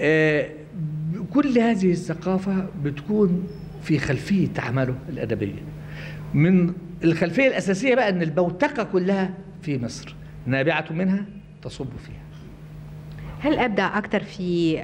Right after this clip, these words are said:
Speaker 2: الرمزيات ولا في الأشياء الواضحة؟
Speaker 1: أبدع في كل ما كتب، مش حبًا لكن حقيقة، لأن ده راجل ما هو الصغير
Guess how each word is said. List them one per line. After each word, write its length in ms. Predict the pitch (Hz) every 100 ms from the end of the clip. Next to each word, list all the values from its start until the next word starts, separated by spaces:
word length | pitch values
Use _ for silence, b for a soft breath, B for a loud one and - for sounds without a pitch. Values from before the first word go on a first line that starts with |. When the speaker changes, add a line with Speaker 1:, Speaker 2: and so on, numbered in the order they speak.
| -
Speaker 2:
الرمزيات 800 | 175 196 208 170 170 190 208 -
ولا 440 | 156 170 165 156 151
في 540 | - 170 156 147 135 147 - - - - 156
الأشياء 360 | 147 - 165
الواضحة؟ 320 | 156 156 - - B B B - - - - - - -
Speaker 1:
أبدع 320 | 185 151 151
في 140 | 139 131
كل 160 | 147 131
ما 80 | 120
كتب، 280 | 120 117 - 143
مش 240 | 170 202 -
حبًا 360 | 160 110 110 - - - - - B B -
لكن 200 | 156 151
حقيقة، 400 | 123 - 117 196
لأن 220 | 302 269
ده 80 | 233
راجل 220 | 226 185
ما 160 | 156 165
هو 140 | 175
الصغير 340 | 160 107 98